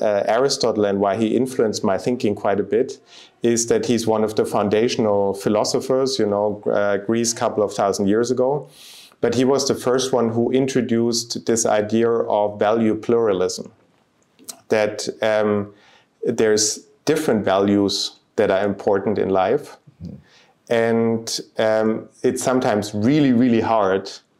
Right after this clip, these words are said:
Speaker 1: to pick which one is more important,
Speaker 2: Mm.
Speaker 1: right? Is freedom more important than equality? Um, is liberty more important than happiness?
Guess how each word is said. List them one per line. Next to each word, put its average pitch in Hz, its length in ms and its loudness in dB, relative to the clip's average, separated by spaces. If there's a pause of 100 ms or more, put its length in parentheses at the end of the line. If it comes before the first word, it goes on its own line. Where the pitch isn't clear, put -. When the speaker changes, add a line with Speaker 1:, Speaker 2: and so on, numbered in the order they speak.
(460)
Speaker 1:
to 120 160 0
pick - 240 0
which 127 260 2
one 104 160 0
is 98 120 0
more 110 180 2
important, - 560 -4 (180)
Speaker 2:
Mm. 90 360 -6
Speaker 1:
right? 110 280 0 (440)
Is 117 180 2
freedom 143 380 2
more 117 200 2
important 113 540 0
than 101 140 2
equality? 147 680 0 (1300)
Um, 107 380 2
is 113 200 0
liberty 131 540 2
more 113 280 4
important 110 420 0
than 104 120 4
happiness? 151 680 0